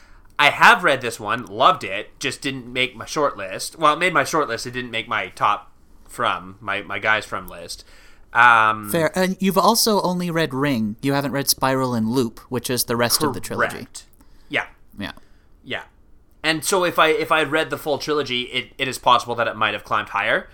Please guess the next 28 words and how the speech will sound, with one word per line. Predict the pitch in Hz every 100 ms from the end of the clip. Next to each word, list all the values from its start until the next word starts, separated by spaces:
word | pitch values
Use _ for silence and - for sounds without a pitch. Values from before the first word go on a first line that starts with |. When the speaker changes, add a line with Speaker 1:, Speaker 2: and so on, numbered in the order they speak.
| - -
Speaker 1:
I | -
just | 120 110
haven't | 120 113 - -
read | 127 120 104
the | 110
full | - 98
series | 117 98 92
yet, | - - -
so. | - 95 90 92 -
Speaker 2:
No, | 415
that's | 370 -
fair. | 101 95
Speaker 1:
Um, | 90 85 90 - - - - -
yeah. | 147 - - - 135
But | - 127
Speaker 2:
They're | 196
Speaker 1:
yeah, | 196
Speaker 2:
very | 220 208
Speaker 1:
it's, | 208
Speaker 2:
good. | 202
Speaker 1:
it's | 185 -
great. | 202 131 - - _ - -
Speaker 2:
They're | 185 180
very | 139 151 175 180
easy | - 170 160 151
reads | 143 147 165 - -
as | - 131
well. | 127 127 143 143